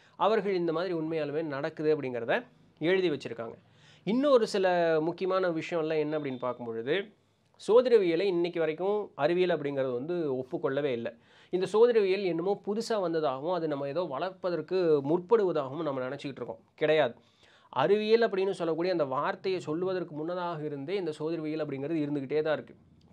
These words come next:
தொன்று தொட்டு பல அழிந்த சமுதாயங்கள் முதல் கொண்டு இந்த சோதனைவியலை பயன்படுத்தியிருக்காங்க. அவர்கள் இன்னைக்கு அறிவியல்னு சொல்லக்கூடியதற்கு மீறின அதிகமான அறிவுள்ளவர்களாக இருந்திருக்கிறார்கள். அவர்களே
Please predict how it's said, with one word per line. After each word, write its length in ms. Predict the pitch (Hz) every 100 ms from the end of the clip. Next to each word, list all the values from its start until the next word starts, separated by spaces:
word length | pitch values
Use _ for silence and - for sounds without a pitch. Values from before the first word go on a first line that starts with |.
| 143
தொன்று 380 | 160 214 214 202
தொட்டு 440 | 196 185 - 226 - -
பல 240 | 254 170
அழிந்த 520 | 147 135 185 220 226
சமுதாயங்கள் 720 | 196 180 185 180 180 175 165 151
முதல் 240 | 151 180
கொண்டு 180 | 156 175
இந்த 140 | 180 160
சோதனைவியலை 640 | 156 160 151 147 143 175
பயன்படுத்தியிருக்காங்க. 880 | 143 147 160 143 135 123 120 151 233 - - -
அவர்கள் 460 | 147 185 190 220 196
இன்னைக்கு 520 | 180 226 240 233 160
அறிவியல்னு 500 | 151 196 202 214 208
சொல்லக்கூடியதற்கு 680 | 180 170 170 160 151 139 143 131 143
மீறின 400 | 214 254 247 220
அதிகமான 800 | 190 190 143 180 185 170 185 151
அறிவுள்ளவர்களாக 720 | 175 170 156 139 135 135 143
இருந்திருக்கிறார்கள். 760 | 165 160 175 156 135 123 131 214
அவர்களே 460 | 147 175 160 185